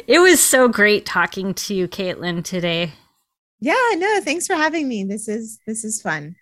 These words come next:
Speaker 1: Yeah, we'll have to have you back again. This was fantastic. Um,
Speaker 2: <laughs>
Speaker 1: where can people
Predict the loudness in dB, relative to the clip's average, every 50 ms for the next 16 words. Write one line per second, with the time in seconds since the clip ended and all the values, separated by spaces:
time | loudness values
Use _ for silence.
0 | _ _ _ 2 4 4 4 6 6 6 4 6 4 0 0 0 -2 0 0 0
1 | 0 0 -4 -2 -2 -4 -4 -6 -8 -10 -10 -10 -8 -8 -10 -8 -8 -10 -8 -8
2 | -8 -6 -6 -8 -6 -6 -8 -6 -6 -8 -8 -8 -10 -10 -12 -18 -20 -16 -12 -6
3 | -4 -2 -2 0 2 2 4 4 2 2 0 -4 -8 -10 _ _ -20 -20 -20 -10
4 | _ 2 4 6 8 8 8 6 6 4 2 0 0 0 0 2 4 4 4 4
5 | 4 4 6 6 6 6 6 4 4